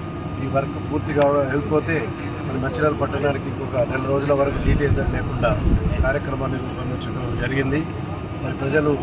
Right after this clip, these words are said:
ఈ విషయాన్ని కొంచెం గ్రహించాల్సి, గ్రహించి మరి మాతో తోడ్పడ-, తోడ్పడాల్సిందిగా వారిని విజ్ఞప్తి చేస్తూ ఉన్నాము.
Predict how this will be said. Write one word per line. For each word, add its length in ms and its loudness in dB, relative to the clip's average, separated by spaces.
ఈ 20 -2
విషయాన్ని 360 0
కొంచెం 320 -2
గ్రహించాల్సి, 680 0
గ్రహించి 560 2
మరి 400 -6
మాతో 300 0
తోడ్పడ-, 760 0
తోడ్పడాల్సిందిగా 720 2
వారిని 220 0
విజ్ఞప్తి 460 -2
చేస్తూ 260 0
ఉన్నాము. 400 0